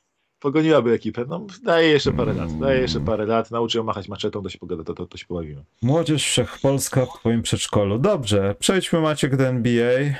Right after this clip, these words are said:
Speaker 2: A. Ja tutaj patrzę, czy jak się mecz skończył, bo sześćdziesiąt pięć
Speaker 1: Siedemdziesiąt siedem siedemdziesiąt jeden.
Speaker 2: Bo ja sześćdziesiąt pięć siedemdziesiąt jeden chyba przestałem oglądać, bo już tam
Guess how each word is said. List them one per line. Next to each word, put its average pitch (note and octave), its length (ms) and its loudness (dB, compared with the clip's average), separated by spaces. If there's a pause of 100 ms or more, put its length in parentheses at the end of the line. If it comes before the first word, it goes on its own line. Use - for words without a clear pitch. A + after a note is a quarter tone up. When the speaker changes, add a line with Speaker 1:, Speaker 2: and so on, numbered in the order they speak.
(120)
Speaker 2:
A. G#2 60 -2
Ja G#2+ 100 0
tutaj A#2 260 2
patrzę, A#2 380 2
czy A2 480 0
jak G#2 160 2
się - 120 2
mecz A2 200 0
skończył, G2 460 0
bo G2 280 2 (100)
sześćdziesiąt G#2 460 0
pięć G#2 220 0 (580)
Speaker 1:
Siedemdziesiąt D3+ 520 2
siedem D3 200 -2
siedemdziesiąt - 60 -8
jeden. A#2 80 0
Speaker 2:
Bo G#2 60 2
ja G#2+ 80 2
sześćdziesiąt A#2 380 2
pięć B2+ 200 0
siedemdziesiąt A2+ 540 0
jeden G#2 300 2
chyba F#2 160 2
przestałem F#2 480 0
oglądać, F#2 520 2
bo F#2+ 80 -2
już F#2 140 -2
tam F2+ 340 0